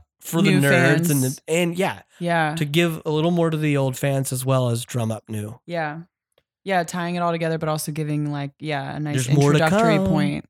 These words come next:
Speaker 1: Yes.
Speaker 2: for this
Speaker 1: It's a
Speaker 2: whole
Speaker 1: great
Speaker 2: thing.
Speaker 1: introductory point, I think, at least to spark your curiosity to go
Speaker 2: Yeah.
Speaker 1: back and read more about
Speaker 2: It's like, "Oh,
Speaker 1: Hellboy.
Speaker 2: that sounds cool. I wanna see
Speaker 1: Yeah,
Speaker 2: what
Speaker 1: why
Speaker 2: that whole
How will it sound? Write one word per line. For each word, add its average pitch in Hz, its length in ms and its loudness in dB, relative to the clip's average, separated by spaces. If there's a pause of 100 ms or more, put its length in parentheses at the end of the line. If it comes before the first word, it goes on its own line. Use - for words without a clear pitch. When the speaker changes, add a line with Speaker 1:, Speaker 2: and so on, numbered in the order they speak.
(120)
Speaker 1:
Yes. 127 500 -2
Speaker 2:
for 165 80 -6
this 151 80 -2 (120)
Speaker 1:
It's 147 60 -2
a 175 40 0
Speaker 2:
whole - 80 -4
Speaker 1:
great 302 140 4
Speaker 2:
thing. 285 40 2
Speaker 1:
introductory 156 500 0
point, 151 380 -2 (460)
I 147 100 2
think, 139 680 -2 (460)
at 156 120 2
least 160 200 2
to 151 80 -2
spark 139 420 -2
your 135 140 0
curiosity 117 1040 0 (160)
to 123 120 -4
go 120 200 0
Speaker 2:
Yeah. 117 40 2
Speaker 1:
back 110 280 -2
and 113 100 -2
read 107 160 -2
more 107 200 -4
about 95 180 -8
Speaker 2:
It's - 100 -6
like, - 80 -6
"Oh, 262 120 -2
Speaker 1:
Hellboy. - 80 -4
Speaker 2:
that 247 180 -2
sounds 214 240 -2
cool. 151 240 -6
I 185 120 -6
wanna 185 260 -4
see - 160 -6
Speaker 1:
Yeah, 269 60 -2
Speaker 2:
what 240 80 -2
Speaker 1:
why 240 100 2
Speaker 2:
that 170 60 2
whole 196 40 2